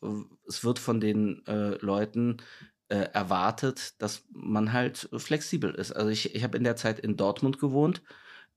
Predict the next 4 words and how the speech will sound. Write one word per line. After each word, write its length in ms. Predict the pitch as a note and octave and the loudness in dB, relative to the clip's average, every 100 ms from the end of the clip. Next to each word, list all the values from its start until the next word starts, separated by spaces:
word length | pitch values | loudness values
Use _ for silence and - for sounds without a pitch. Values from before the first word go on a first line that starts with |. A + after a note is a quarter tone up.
| A2+ | 4
ähm, 580 | A2+ A2 A2+ A2+ A2+ - _ _ _ _ _ - | 8 8 6 4 2 -8 _ _ _ _ _ -4
und 260 | A2+ G#2+ G2+ | 0 2 2
das 260 | G2+ - | 2 0
von, 840 | - - G#2+ A#2+ C3 C3 B2+ - | -6 0 4 6 6 6 4 2